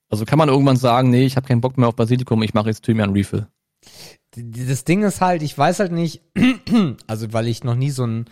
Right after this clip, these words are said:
Speaker 2: so einen eigenen Garten hatte. Wir wollten das immer schon mal machen, so hier so ein
Speaker 1: Mhm.
Speaker 2: Hochbeet, ne? Äh,
Speaker 1: Mhm.
Speaker 2: aber, aber wächst Thymian immer nach? Oder ist
Speaker 1: Ich denke
Speaker 2: dann nicht
Speaker 1: schon, ja.
Speaker 2: irgendwann schon vorbei?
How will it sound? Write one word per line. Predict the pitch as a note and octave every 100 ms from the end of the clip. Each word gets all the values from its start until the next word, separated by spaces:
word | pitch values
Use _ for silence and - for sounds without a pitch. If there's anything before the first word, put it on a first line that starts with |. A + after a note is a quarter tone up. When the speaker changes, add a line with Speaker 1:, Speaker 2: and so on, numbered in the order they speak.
| - _ -
Speaker 2:
so | A#2
einen | A2
eigenen | G#2+ B2+ C3+ A#2+
Garten | G#2+ A2+ B2 A2+
hatte. | A#2+ - G2+
Wir | F#2+
wollten | A#2 B2+
das | A2 A2+
immer | A2+ A2
schon | A#2+
mal | G2+
machen, | G2 G#2+ - F3+ F3+
so | D3 C#3+ C#3
hier | C#3 C3+ B2+
so | B2+
ein | A2 F#2+
Speaker 1:
Mhm. | F#2+ G#2
Speaker 2:
Hochbeet, | C#3+ G#3 -
ne? | C#3 G3 _ _ _ _ _ _ -
Äh, | B2 B2 F#2 F2+
Speaker 1:
Mhm. |
Speaker 2:
aber, | A2 C3
aber | A2+ A#2 G#2
wächst | - - -
Thymian | - G3 G3 E3 A2+
immer | C#3+ B2+
nach? | E2+ F2+ - - - _ _ _ _ _ _ _ _ _
Oder | D3 C#3
ist | C#3+
Speaker 1:
Ich |
denke | - C#3
Speaker 2:
dann | C3+
nicht | F2+
Speaker 1:
schon, | F2+
ja. | B2+
Speaker 2:
irgendwann | B2 A#2 A2+ A2
schon | - A#2+ G#2+ F2 E2
vorbei? | F#2+ D#2 E2+ D#2 F2